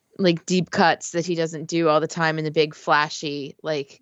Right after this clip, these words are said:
costume video shows that he usually does.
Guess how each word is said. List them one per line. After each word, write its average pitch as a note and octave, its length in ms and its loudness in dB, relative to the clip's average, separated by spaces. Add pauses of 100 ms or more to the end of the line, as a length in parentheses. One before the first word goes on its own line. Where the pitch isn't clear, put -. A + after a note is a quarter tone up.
costume D3+ 800 -4
video D3+ 400 0
shows D#3+ 560 0
that - 160 -4
he F3+ 160 -4
usually E3 400 0
does. E3+ 500 2